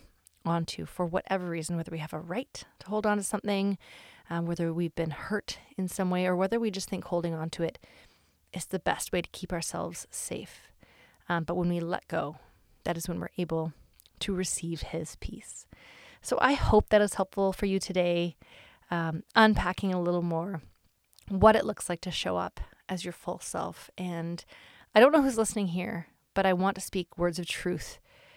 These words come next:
to you that your full self was created on purpose, for a purpose by a God who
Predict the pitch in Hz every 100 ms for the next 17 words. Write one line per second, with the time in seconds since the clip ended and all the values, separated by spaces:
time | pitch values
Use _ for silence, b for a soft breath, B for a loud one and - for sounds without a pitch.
0 | B - - 180 170 170 175 190 - -
1 | 175 170 - 196 196 180 - - 170 165
2 | - - 170 175 - 170 - 156 - -
3 | _ b b b b b _ - - 185
4 | 190 - - 170 - 170 165 - - 160
5 | 147 - 165 165 165